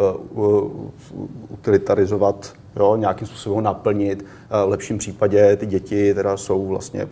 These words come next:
jako umisťovány do různých kroužků, že vlastně jsou jako ten čas je naplňován tak jak-, jaksi aktivně a ten rodič má vlastně dobrý dojem z toho, že to dítě ne-, teda nesedí jenom u té obrazovky,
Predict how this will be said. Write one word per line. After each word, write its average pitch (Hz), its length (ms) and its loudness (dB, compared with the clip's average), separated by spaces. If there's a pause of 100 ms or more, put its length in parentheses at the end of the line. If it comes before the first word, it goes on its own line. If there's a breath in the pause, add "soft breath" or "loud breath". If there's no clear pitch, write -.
(260 loud breath)
jako - 200 -6
umisťovány 92 480 -2
do 95 60 -2
různých 110 220 -8
kroužků, 101 720 -6
že 98 80 -8
vlastně - 340 -16
jsou 95 240 -10 (320 loud breath)
jako 87 280 -8
ten 98 200 -4
čas - 200 -6
je 120 40 -4
naplňován 101 460 -2
tak 95 80 -10
jak-, - 180 -12
jaksi - 260 -10
aktivně 98 500 -6
a 95 40 -2
ten 98 120 -6
rodič 95 260 -4
má 98 120 -4
vlastně 98 220 -10
dobrý 98 260 -6
dojem 95 260 2
z - 60 -12
toho, 90 200 -10
že 95 160 -4 (260 loud breath)
to - 80 -12
dítě 92 240 -6
ne-, 92 160 -4
teda 98 200 -6
nesedí 92 320 -8
jenom 95 160 -8
u 92 40 -12
té 107 100 -8
obrazovky, 92 560 -8